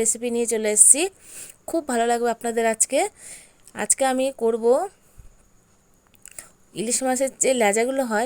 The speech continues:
সেই লেজাগুলোতে বড্ড কাঁটা থাকে, এত কাঁটা থাকে। ওই লেজাগুলো আজকে আমি ভর্তা বানাবো।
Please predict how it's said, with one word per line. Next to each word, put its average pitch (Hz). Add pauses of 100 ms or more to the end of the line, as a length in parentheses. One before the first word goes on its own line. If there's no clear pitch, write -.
সেই 247
লেজাগুলোতে 247 (220)
বড্ড 247 (140)
কাঁটা 208
থাকে, 190 (120)
এত - (140)
কাঁটা 226
থাকে। 247 (640)
ওই 240 (120)
লেজাগুলো 220 (160)
আজকে - (120)
আমি 233 (300)
ভর্তা 185
বানাবো। 170